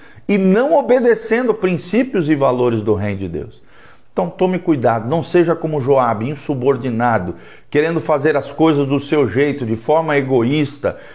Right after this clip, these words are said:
com vingança pessoal, com retaliação, mas seja como Davi, um homem íntegro, um homem segundo o coração de Deus, que na medida da sua integridade, do caráter interior e com respeito no tempo de Deus,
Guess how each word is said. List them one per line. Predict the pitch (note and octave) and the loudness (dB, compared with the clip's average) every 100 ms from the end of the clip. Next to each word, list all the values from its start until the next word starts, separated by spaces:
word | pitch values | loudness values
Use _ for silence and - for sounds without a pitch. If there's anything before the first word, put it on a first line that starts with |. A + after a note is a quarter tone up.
| - | -8
com | - F3 | -2 0
vingança | D#3 E3 C#3+ F3 F#3+ F#3 | 2 0 2 0 0 -4
pessoal, | D#3 D#3+ D3 - D3+ D3+ | -2 0 -2 0 0 0
com | C3+ D3 | 0 0
retaliação, | A#2+ E3 A3 G3 F#3 E3+ - F#3 F#3 B2 - - - - - - | 2 0 0 0 0 -2 -4 -2 -2 -4 -10 -20 -20 -20 -20 -6
mas | A#2+ D3 | -2 -2
seja | - D#3+ D3 | 0 0 0
como | D3 D3+ C#3+ | 0 -2 -2
Davi, | B2+ A#2 G2 C3 C#3+ - - | 0 0 0 -4 -4 -8 -12
um | B2 | -4
homem | B2+ C3 A#2+ A#2 D#3 | -2 0 0 0 -2
íntegro, | D#3+ E3 C#3+ D#3 - | -2 -2 -2 -4 -8
um | - | -4
homem | C3 C#3 | -2 -2
segundo | C3 - B2+ C3+ | -4 -4 -2 -2
o | B2+ | 0
coração | C3+ B2+ A#2+ - B2 | 0 0 0 -6 -6
de | A#2 | -4
Deus, | G#2+ B2 C3+ C#3 - - - - - | -2 0 0 -4 -12 -20 -20 -18 -4
que | C#3+ | 0
na | C#3+ | 0
medida | C#3 B2 D#3 D#3+ | 0 0 2 2
da | D3 | 2
sua | C#3+ D#3 | 0 -2
integridade, | C#3+ C3 C3 B2 G#2+ C3+ D3 C#3 | -2 0 2 2 2 2 0 0
do | C3 C#3 | 0 -2
caráter | - E3 C#3 C#3+ G3 G3+ F#3+ F3+ | -2 -2 0 0 -2 0 0 2
interior | F3 F3+ E3+ C#3+ C3+ B2 | 0 0 0 0 0 -2
e | |
com | A#2 D3+ C#3+ | -4 -4 -2
respeito | C#3 C3 - - E3+ E3+ E3 | -2 -2 -4 0 0 0 -4
no | D3 | -6
tempo | - C#3+ C#3 | -4 -6 -4
de | B2+ | -6
Deus, | B2+ A#2+ A#2+ A#2+ | -2 0 0 -2